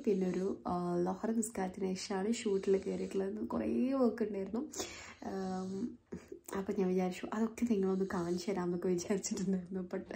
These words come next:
ആഹ്, കുറച്ച് ഭാഗങ്ങളൊക്കെ ഉണ്ട്. ഇവിടെ ഇങ്ങനെ, ഇങ്ങനെ കാണിച്ചു തരാം. ഇവിടെ ഇങ്ങനെ, ഇങ്ങനെ, ഇങ്ങനെ, ഇങ്ങനെ, ഇങ്ങനെ കാണിച്ചു തരാം. കുറേ സംഭവങ്ങളുണ്ട്. അപ്പം അതൊക്കെ കാണിച്ചു തരാം. ആഹ്, കാണിച്ചു തരാം means just,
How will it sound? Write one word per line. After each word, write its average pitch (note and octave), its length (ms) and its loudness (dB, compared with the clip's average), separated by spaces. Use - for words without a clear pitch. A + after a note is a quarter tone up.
ആഹ്, F3+ 340 0
കുറച്ച് F#3+ 280 0
ഭാഗങ്ങളൊക്കെ G3 500 4
ഉണ്ട്. F3+ 160 -2
ഇവിടെ F#3+ 260 -6
ഇങ്ങനെ, F#3 280 -4
ഇങ്ങനെ - 320 -6
കാണിച്ചു - 280 -8
തരാം. - 140 -10
ഇവിടെ F3+ 200 -4
ഇങ്ങനെ, F3+ 260 -2
ഇങ്ങനെ, F#3 180 -4
ഇങ്ങനെ, F#3 160 -4
ഇങ്ങനെ, F#3 160 -4
ഇങ്ങനെ G#3 220 -8
കാണിച്ചു B3 240 -16
തരാം. - 80 -20
കുറേ G#3 220 0
സംഭവങ്ങളുണ്ട്. F3 640 4
അപ്പം G3 180 -4
അതൊക്കെ F#3+ 320 -2
കാണിച്ചു F#3 360 -2
തരാം. F3+ 240 0
ആഹ്, G3 200 -6
കാണിച്ചു G3 280 -6
തരാം G3+ 120 2
means B3+ 220 4
just, - 260 -4